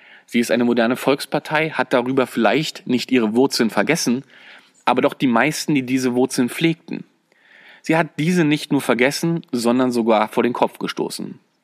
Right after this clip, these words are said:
De facto können Konservative heute wenig mit dem Begriff konservativ umgehen. Sie wissen nicht mehr, wie er zu interpretieren ist. Das treibt die konservativen Menschen weg, die wie keine andere Wählerschaft Orientierung und Halt suchen.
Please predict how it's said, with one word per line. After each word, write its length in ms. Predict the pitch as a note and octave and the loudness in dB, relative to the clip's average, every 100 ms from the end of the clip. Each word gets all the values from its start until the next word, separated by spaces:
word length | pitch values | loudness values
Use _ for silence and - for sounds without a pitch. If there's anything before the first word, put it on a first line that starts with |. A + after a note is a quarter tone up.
| - - - - - | -20 -18 -16 -14 -6
De 80 | A2+ | -4
facto 480 | D#3 - B2+ B2 | -4 -2 2 2
können 320 | C3 - A#2+ A2+ | 0 0 0 2
Konservative 600 | E3+ E3 A#2+ - B2+ A#2+ | 2 2 0 0 -2 0
heute 260 | B2+ B2 | 0 0
wenig 260 | A#2 C#3 C3 | 2 2 2
mit 140 | B2+ | 0
dem 140 | B2 A#2 | 2 2
Begriff 260 | A2+ A2+ | 0 -2
konservativ 580 | - B2 A#2+ A2+ - A2+ | -4 0 0 0 -2 -2
umgehen. 500 | B2+ C#3+ G2+ - - _ _ _ _ _ _ - - | 0 2 0 -4 -10 _ _ _ _ _ _ -20 -4
Sie 180 | C3 | 0
wissen 240 | D3 D#3+ D3+ | 0 2 2
nicht 260 | B2 - | 2 0
mehr, 220 | A2 G#2+ G#2+ | 0 0 2
wie 100 | A2 | 0
er 120 | G#2 | 0
zu 100 | G#2 | -2
interpretieren 600 | G#2 A2+ - - D3+ B2 | -2 -4 -8 -2 0 0
ist. 280 | - - - _ _ _ _ - - - - | -4 -10 -18 _ _ _ _ -20 -20 -20 -4
Das 220 | F3 - | -2 0
treibt 260 | - A#2+ - | 0 0 -2
die 60 | |
konservativen 640 | B2 B2+ B2+ A#2 B2+ A#2+ | 0 0 2 2 2 0
Menschen 320 | A#2 A2+ A#2+ A2 | 0 0 0 0
weg, 260 | G#2 - - _ - - - | 0 -6 -16 _ -20 -10 -4
die 120 | A2+ | -4
wie 80 | A2 | -4
keine 360 | - C3 D3 | -2 0 2
andere 320 | A2 A#2 A#2 | 2 2 2
Wählerschaft 560 | A2 A2 G#2+ A2 G2+ - | 2 2 2 -2 -4 -2
Orientierung 580 | G#2 G2 - A#2 A2 A2+ | 0 0 -2 -2 0 0
und 180 | G#2+ - | -2 -2
Halt 180 | F#2+ | -2
suchen. 380 | - - - - | -4 -10 -10 -18